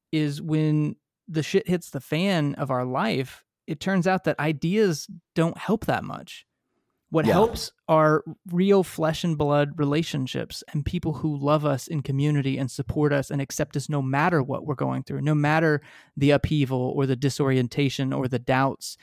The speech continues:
Speaker 1: Those people who show up for us are what matter. And that's when we recognize that maybe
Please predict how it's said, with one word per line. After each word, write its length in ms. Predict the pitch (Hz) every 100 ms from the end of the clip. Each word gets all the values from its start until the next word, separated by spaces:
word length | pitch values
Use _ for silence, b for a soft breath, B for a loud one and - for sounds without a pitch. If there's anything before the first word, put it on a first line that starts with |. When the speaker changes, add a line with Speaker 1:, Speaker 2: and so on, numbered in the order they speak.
| B B B
Speaker 1:
Those 240 | - 151 -
people 260 | 165 156
who 140 | 135 147
show 320 | - 139 131
up 160 | 160 -
for 260 | 143 127
us 260 | 123 - - -
are 120 | 135
what 180 | 135 131
matter. 440 | 127 120 120 139 - _ _ _ -
And 280 | 151 151 151
that's 320 | 160 165 175
when 180 | 160 147
we 120 | 139
recognize 520 | 131 131 147 139 131 127
that 120 | 143
maybe 420 | 143 143 139 135